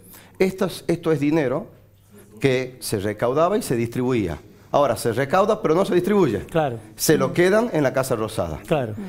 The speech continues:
Speaker 1: ¿Y quién no lo recibe? Por ejemplo, Alto Verde. Vos me preguntás cómo afecta,
Speaker 2: Claro,
Speaker 1: te digo
Speaker 2: claro.
Speaker 1: ejemplos concretos.
Speaker 2: Sí, sí, sí, sí.
Speaker 1: En Alto Verde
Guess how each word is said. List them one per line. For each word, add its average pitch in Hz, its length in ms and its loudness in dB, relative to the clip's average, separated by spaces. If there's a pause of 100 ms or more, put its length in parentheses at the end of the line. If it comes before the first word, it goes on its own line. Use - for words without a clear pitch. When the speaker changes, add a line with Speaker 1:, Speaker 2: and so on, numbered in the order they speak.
Speaker 1:
¿Y 139 120 -2
quién 208 400 2
no 170 120 4
lo 160 120 2
recibe? 107 500 -2
Por 135 300 0
ejemplo, 123 480 -2
Alto 175 260 0
Verde. 101 300 0
Vos 147 180 0
me 170 80 0
preguntás 160 300 -2
cómo 180 200 -2
afecta, 220 320 -2
Speaker 2:
Claro, 214 160 4
Speaker 1:
te 208 60 2
digo 214 100 0
Speaker 2:
claro. 196 220 2
Speaker 1:
ejemplos 208 340 0
concretos. 190 400 0
Speaker 2:
Sí, 247 120 0
sí, 214 100 -2
sí, 190 140 -4
sí. - 40 -4
Speaker 1:
En - 140 2
Alto - 260 2
Verde 214 380 0